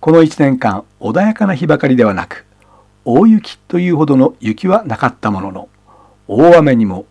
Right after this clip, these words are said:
大風にも襲われて、大変な思いをしたことが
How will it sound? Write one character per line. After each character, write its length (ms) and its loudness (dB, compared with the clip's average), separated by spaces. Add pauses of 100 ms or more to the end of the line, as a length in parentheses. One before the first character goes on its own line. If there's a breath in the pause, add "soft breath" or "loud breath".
大 240 0
風 260 -2
に 100 -2
も 240 -2
襲 140 -8
わ 140 0
れ 80 -4
て、 240 -12 (340 soft breath)
大 220 -4
変 240 -4
な 240 -2
思 220 0
い 80 0
を 40 0
し 80 -12
た 100 -6
こ 80 -8
と 120 -8
が 180 -6